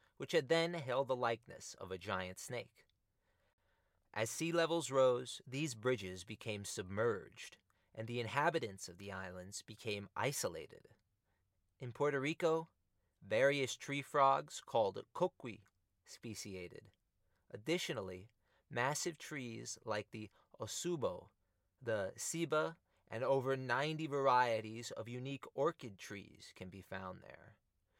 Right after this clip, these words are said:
Numerous iguanas, snakes, birds, and fish can be found across the island, with many unique species inhabiting the northern rainforests. The mangrove swamps are found in abundance in Puerto Rico.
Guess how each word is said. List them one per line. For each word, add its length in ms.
Numerous 600
iguanas, 880
snakes, 760
birds, 580
and 180
fish 500
can 140
be 100
found 320
across 460
the 180
island, 460
with 140
many 200
unique 400
species 600
inhabiting 680
the 80
northern 540
rainforests. 1120
The 60
mangrove 680
swamps 600
are 80
found 380
in 80
abundance 600
in 80
Puerto 320
Rico. 540